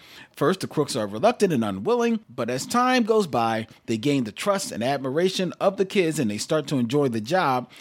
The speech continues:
All goes well until a past heist comes back to haunt them and they have to make up for it or else. This film also stars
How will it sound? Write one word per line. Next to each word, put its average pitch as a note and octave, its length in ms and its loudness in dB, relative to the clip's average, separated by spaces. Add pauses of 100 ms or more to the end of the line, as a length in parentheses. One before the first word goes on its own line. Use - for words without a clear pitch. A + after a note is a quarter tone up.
(160)
All D3+ 200 2
goes D3+ 240 0
well F3+ 300 2
until C#3+ 380 -2
a G#2+ 40 -4
past E3 480 -4
heist - 440 -4 (200)
comes B2+ 220 -2
back C#3+ 260 0
to A#2+ 100 -4
haunt G3+ 260 0
them A3 200 2 (220)
and A2+ 80 -4
they G#2+ 80 -2
have C3 240 -4
to - 80 -8
make C#3+ 240 -2
up C3 240 -2 (100)
for D3 320 2
it - 100 -8 (280)
or C3 220 -2
else. - 320 -4 (200)
This A#2+ 180 -8
film C#3+ 420 2
also E3+ 460 4
stars A#2 600 0